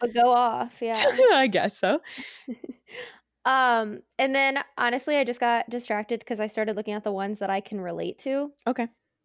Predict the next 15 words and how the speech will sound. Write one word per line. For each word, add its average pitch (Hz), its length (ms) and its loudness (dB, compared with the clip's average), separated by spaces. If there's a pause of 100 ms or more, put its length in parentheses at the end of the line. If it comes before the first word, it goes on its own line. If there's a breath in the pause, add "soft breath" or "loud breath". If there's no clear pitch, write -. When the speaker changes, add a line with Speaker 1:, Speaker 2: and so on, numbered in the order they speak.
(140)
Speaker 1:
Um, 196 500 -2 (140)
so 208 920 0 (1400)
double 277 320 2
dipping. 220 680 -6 (520)
What 277 120 0
are - 40 4
your 269 80 4
thoughts? - 560 -4 (3500 soft breath)
Speaker 2:
Um, 269 920 2
in 247 160 2
a 349 60 4
public 240 300 4
Speaker 1:
Pre-covid, 220 80 0
Speaker 2:
setting, 226 380 2
Speaker 1:
'cause 220 100 -6